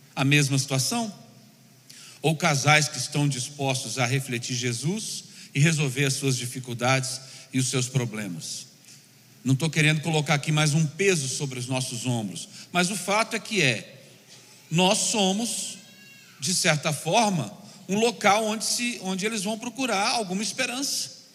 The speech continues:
E se eles encontram a mesmo ti-, o mesmo tipo de vida, a mesma forma de tratar com questões, com os problemas, os,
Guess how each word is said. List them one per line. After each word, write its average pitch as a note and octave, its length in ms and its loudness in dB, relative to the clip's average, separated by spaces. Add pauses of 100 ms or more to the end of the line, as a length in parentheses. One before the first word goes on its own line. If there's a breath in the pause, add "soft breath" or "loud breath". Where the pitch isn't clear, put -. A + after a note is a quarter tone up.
(480 loud breath)
E A#3 80 0
se - 120 4
eles D4 300 2
encontram A3 560 0
a - 20 2
mesmo G#3 760 2
ti-, - 240 -6
o D#3 60 -8
mesmo A#3+ 360 0
tipo G#3 240 -8
de F3+ 100 -4
vida, D#3+ 460 -6 (340 loud breath)
a C#3 80 -2
mesma A#3 400 2
forma A3 440 -2
de F3+ 100 -4
tratar F#3 540 0
com F3+ 120 -4
questões, E3 640 -2
com - 80 -12
os D3+ 140 -4
problemas, D3 720 -2 (360 loud breath)
os, F3+ 260 2